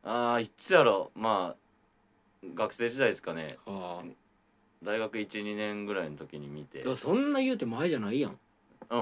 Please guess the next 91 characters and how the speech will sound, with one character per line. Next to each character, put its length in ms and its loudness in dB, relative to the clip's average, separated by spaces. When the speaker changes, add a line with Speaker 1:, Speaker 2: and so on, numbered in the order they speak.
Speaker 1:
ん、 20 -12
そ 160 -10
ん 40 -6
な 60 -4
前 220 -4
じ 80 -8
ゃ 20 -6
な 100 -8
い。 20 -8
Speaker 2:
こ 120 -8
こ 100 0
四 160 -2
五 140 2
年 180 2
で 80 0
出 140 4
会 60 2
っ 40 -4
た 160 -6
ん 100 -8
や。 80 -14
Speaker 1:
う 80 -6
ん。 220 -6
Speaker 2:
へ 60 -4
え。 180 4
Speaker 1:
出 60 6
会 320 0
っ 60 -6
て。 100 -14
い 100 0
や、 140 6
も 100 2
う 20 -2
こ 140 4
れ 60 -2
ビ 120 0
ビ 120 2
っ 40 -6
た。 240 -6
Speaker 2:
ビ 120 -2
ビ 80 0
っ 40 -8
た、 100 -8
見 100 0
た 80 0
時。 260 -12
Speaker 1:
も 140 0
う 20 10
マ 140 10
ジ 80 -4
で 60 2
や 80 4
ば 100 2
か 80 -4
っ 60 -4
た 60 -12
ね。 120 -16
Speaker 2:
ほ 80 -8
ん 100 -6
ま。 220 -4
Speaker 1:
も 240 -8
う、 60 -14
エ 140 2
ド 180 2
ワ 100 8
ー 40 2
ド・ 60 -4
ノ 200 2
ー 20 -8
ト 120 -2
ン 40 -6
が 120 -4
も 160 -4
う 60 -2
え 140 0
ぐ 140 -4
い。 100 -4
Speaker 2:
え 140 2
ぐ 160 4
い 40 2
ん 80 0
や。 100 -8
そ 120 -2
の 80 4
時 180 2
に 60 6
初 180 -2
め 80 0
て 80 -8
知 100 -16
っ 20 -20